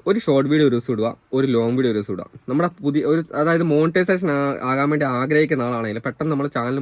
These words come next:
മോണിറ്റൈസേഷൻ ആകാൻ ആഗ്രഹിക്കുന്ന ആളാണെങ്കിൽ നിങ്ങൾ ഒരുപാട് വീഡിയോ ഇട്ടിട്ട് പെട്ടെന്ന് ചാനൽ കയറ്റിയെടുക്കാമെന്ന് വിചാരിച്ചു കഴിഞ്ഞാൽ വെറും തെറ്റിദ്ധാരണ മാത്രമാണ്. കാരണം വെച്ചാൽ നമ്മൾ ഉള്ള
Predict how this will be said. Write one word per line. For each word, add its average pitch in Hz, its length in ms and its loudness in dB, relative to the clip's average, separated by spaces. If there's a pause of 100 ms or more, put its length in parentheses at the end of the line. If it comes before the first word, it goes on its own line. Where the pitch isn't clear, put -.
മോണിറ്റൈസേഷൻ 131 580 -4
ആകാൻ 120 180 -2
ആഗ്രഹിക്കുന്ന 117 460 -4
ആളാണെങ്കിൽ 104 360 -4 (500)
നിങ്ങൾ 180 220 2
ഒരുപാട് 226 480 4
വീഡിയോ 180 340 4
ഇട്ടിട്ട് 160 180 -4
പെട്ടെന്ന് 170 600 -4
ചാനൽ 151 260 0
കയറ്റിയെടുക്കാമെന്ന് 143 580 -2
വിചാരിച്ചു 131 220 -4
കഴിഞ്ഞാൽ 131 220 -4
വെറും 143 180 -6
തെറ്റിദ്ധാരണ 135 380 -4
മാത്രമാണ്. 113 420 -6 (260)
കാരണം 147 140 -2
വെച്ചാൽ 170 200 -2
നമ്മൾ 170 120 0
ഉള്ള 160 300 2